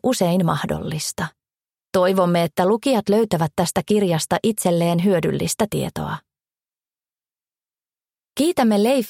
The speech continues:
Beckin asiantuntijuutta kuorsausosion läpikäymisestä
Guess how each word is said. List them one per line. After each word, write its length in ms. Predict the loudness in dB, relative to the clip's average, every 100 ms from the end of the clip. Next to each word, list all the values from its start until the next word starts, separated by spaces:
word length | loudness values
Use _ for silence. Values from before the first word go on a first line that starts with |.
| -2
Beckin 420 | -2 0 -2 -2 -2
asiantuntijuutta 1120 | 0 0 0 0 -2 -2 0 0 -2 -4 -4
kuorsausosion 1000 | 0 0 0 0 0 0 -2 -2 0 0
läpikäymisestä 960 | 0 0 0 0 0 -2 -2 -4 -4